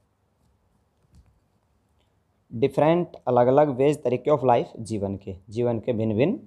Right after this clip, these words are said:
तरीके। The Vedic Age, वेदों के बारे में पढ़ेंगे इस लेसन में। सेक्रेड, धार्मिक, बुक्स, पुस्तकें। कंटेम्परेरी, समकालीन।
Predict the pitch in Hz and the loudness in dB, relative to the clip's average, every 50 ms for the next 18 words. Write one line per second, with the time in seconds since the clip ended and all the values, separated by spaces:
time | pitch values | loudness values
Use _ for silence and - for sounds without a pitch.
0 | _ _ - 107 110 107 107 - 131 139 131 131 120 113 117 113 113 135 131 - | _ _ -6 -6 -6 -6 -6 -6 -4 -2 0 2 2 2 2 0 0 -2 -4 -2
1 | 143 151 143 127 117 113 101 120 120 120 120 117 120 123 123 - 110 104 104 107 | -2 -4 -2 -2 -2 -2 -2 -2 -2 0 2 2 2 0 -2 -4 -6 -6 -4 -4
2 | 110 107 - 120 117 113 - 123 123 131 147 175 - - _ _ _ _ _ _ | -6 -8 -8 -8 -8 -8 -6 -6 -4 -4 -4 -4 -6 -10 _ _ _ _ _ _
3 | _ _ _ _ _ _ _ _ _ _ _ _ _ _ _ _ _ _ _ _ | _ _ _ _ _ _ _ _ _ _ _ _ _ _ _ _ _ _ _ _
4 | _ _ _ _ _ _ _ _ _ _ _ _ _ _ _ _ _ - - - | _ _ _ _ _ _ _ _ _ _ _ _ _ _ _ _ _ -4 2 4
5 | 139 143 143 151 156 170 170 165 175 - _ _ _ _ _ _ _ _ _ _ | 4 4 4 4 4 4 4 2 -2 -14 _ _ _ _ _ _ _ _ _ _
6 | _ 110 107 107 113 113 123 135 147 156 - - - 139 156 156 - - - - | _ -4 0 0 0 2 2 0 -2 -2 -4 -4 0 0 0 0 -2 -10 -18 -18
7 | _ _ _ - - - - - 120 - 139 139 156 185 202 _ _ _ _ _ | _ _ _ -12 -12 -10 -6 -6 -6 -4 -4 -4 -4 -6 -10 _ _ _ _ _
8 | _ _ _ _ _ _ _ _ _ _ _ _ _ _ _ _ - 131 127 131 | _ _ _ _ _ _ _ _ _ _ _ _ _ _ _ _ -6 -2 -2 0
9 | 127 - 143 147 139 - 143 143 147 156 156 160 160 160 - _ _ _ - - | 2 2 2 2 2 4 4 4 6 4 2 0 -2 -6 -12 _ _ _ -10 -6
10 | 120 123 127 117 - 120 123 131 131 139 147 151 156 151 | -4 -4 -2 0 2 2 4 4 4 2 0 0 -2 -6